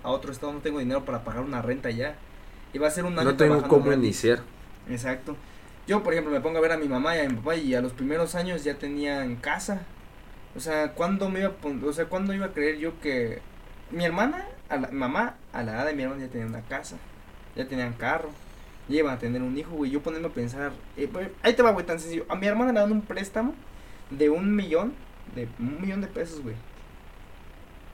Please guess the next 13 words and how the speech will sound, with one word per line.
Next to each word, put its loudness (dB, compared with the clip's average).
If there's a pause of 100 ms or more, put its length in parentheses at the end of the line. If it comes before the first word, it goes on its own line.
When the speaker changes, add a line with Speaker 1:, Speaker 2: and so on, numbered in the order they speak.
(640)
Speaker 1:
Y -2
creo -2
que 4
tiene 2
que 2
pagar 2
como 0 (100)
cien 0
mil 2
bolas 2
al -4
mes, -4
güey, -4